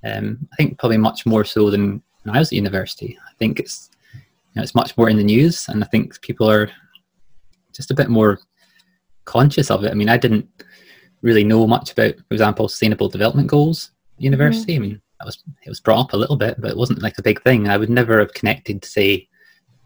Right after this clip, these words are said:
Speaker 1: gender equality at, to sustainability. You know, I think that is,
Speaker 2: Yes.
Speaker 1: that is a, that is an issue. That's part of sustainability. It's like poverty, gender equality. These are all,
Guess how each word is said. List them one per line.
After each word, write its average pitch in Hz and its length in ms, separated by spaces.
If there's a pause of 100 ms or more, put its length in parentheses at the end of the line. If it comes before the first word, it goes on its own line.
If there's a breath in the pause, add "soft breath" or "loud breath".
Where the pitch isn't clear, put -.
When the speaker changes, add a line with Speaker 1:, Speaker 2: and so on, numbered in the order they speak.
(140)
Speaker 1:
gender 107 340
equality 110 680 (460)
at, - 180
to 113 100
sustainability. 131 800 (920 soft breath)
You 233 100
know, 240 60
I 247 200
think 226 180
that 113 100
is, - 40
Speaker 2:
Yes. 107 180
Speaker 1:
that 120 120
is 104 80
a, 107 160 (140)
that 131 140
is 117 100
an 120 80
issue. 139 180
That's 107 160
part 113 240
of 87 60
sustainability. 107 760
It's - 180
like - 120
poverty, 110 580
gender 104 340
equality. 110 420
These 123 180
are - 60
all, 113 400